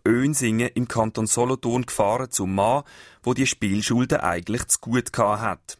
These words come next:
Sie haben den Mann wollen einschüchtern, der hat dann aber eine Waffe gezogen, geschossen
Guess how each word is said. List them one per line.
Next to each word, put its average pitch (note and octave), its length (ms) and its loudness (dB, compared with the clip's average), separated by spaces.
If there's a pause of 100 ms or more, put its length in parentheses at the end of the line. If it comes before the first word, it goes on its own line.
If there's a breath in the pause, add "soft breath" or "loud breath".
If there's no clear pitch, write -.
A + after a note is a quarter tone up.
Sie - 180 -6
haben G#2+ 140 0
den A#2+ 140 0
Mann B2+ 200 2
wollen B2+ 300 -2
einschüchtern, C#3+ 800 -2 (460 loud breath)
der G#2+ 100 -2
hat A#2+ 200 0
dann A#2+ 120 0
aber G#2 260 2
eine F#2 100 0
Waffe A2+ 360 0
gezogen, B2+ 540 0
geschossen B2 640 -2